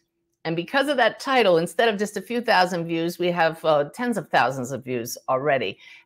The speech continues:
and a lot of questions, a lot of interest in this topic. And a lot of people said, "I want more. I never heard of this. It's intriguing."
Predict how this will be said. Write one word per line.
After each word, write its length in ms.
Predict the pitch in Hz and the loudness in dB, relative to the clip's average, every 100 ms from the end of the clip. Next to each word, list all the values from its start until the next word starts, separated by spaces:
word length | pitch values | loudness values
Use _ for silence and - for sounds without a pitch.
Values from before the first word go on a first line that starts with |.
| - | -4
and 180 | 165 156 | -2 2
a 60 | 127 | 0
lot 480 | 151 170 254 277 | -2 -2 0 0
of 80 | 254 | -2
questions, 520 | 254 247 247 - 226 - | 2 2 2 0 -2 2
a 80 | 165 | 2
lot 500 | 160 190 233 269 262 | 2 2 4 6 6
of 160 | 240 240 262 | 2 -2 -2
interest 500 | 330 359 - - - | -2 0 0 0 -2
in 240 | 220 226 208 | -2 0 2
this 320 | 240 233 - | 2 2 -16
topic. 640 | - - 302 320 165 - - - - - | -12 -2 -2 0 -2 -2 -8 -20 -18 -6
And 160 | 175 | -4
a 80 | 160 | -2
lot 240 | 170 214 | 0 0
of 80 | 220 | -2
people 240 | 226 208 190 | -4 -4 -4
said, 300 | - 185 175 | -2 -2 -2
"I 100 | 185 | -4
want 280 | 196 233 214 | -2 -2 0
more. 380 | 208 285 330 220 | 4 6 6 6
I 100 | 175 | 4
never 260 | 202 196 | 2 -2
heard 280 | 208 277 277 | 0 2 2
of 80 | 214 | 2
this. 240 | 139 147 | 0 0
It's 180 | 175 - | -8 -6
intriguing." 800 | 196 190 - 302 320 240 190 | -6 -6 -6 -6 -4 -2 -2